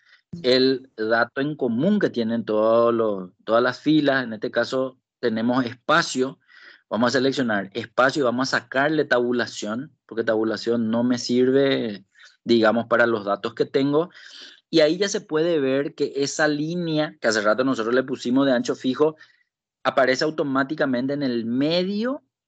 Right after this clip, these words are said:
o después del espacio. De, o sea, si yo tenía muchos nombres con varios espacios entre nombre y entre apellido, iban a aparecer más columnas, pero como a propósito tengo un solo nombre,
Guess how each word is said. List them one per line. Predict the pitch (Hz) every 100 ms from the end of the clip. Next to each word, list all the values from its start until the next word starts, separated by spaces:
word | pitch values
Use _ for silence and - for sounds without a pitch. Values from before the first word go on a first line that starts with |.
| _
o | 135 131
después | 127 - - 143 151
del | 160
espacio. | 151 - - 131 - 101
De, | 101 113 -
o |
sea, | 117 101 - - -
si | -
yo | 156
tenía | 214 190 180
muchos | 180 175 160
nombres | 131 143 139 131 -
con | 110 107
varios | 127 151 160
espacios | 156 - 139 160 - 120 104 _ _ _ _ -
entre | 120 120 104
nombre | 117 147 143
y | 120
entre | 117 135
apellido, | 135 135 131 147 180 190 _ _
iban | - 139 147 170
a |
aparecer | 175 185 156 147
más | 127 113
columnas, | 120 117 143 131 95
pero | 131 131
como | 139 139 139
a | 123 -
propósito | 117 - 147 151 131 113
tengo | 98 110 107
un | 107 131
solo | 151 147
nombre, | 143 143 139 110 92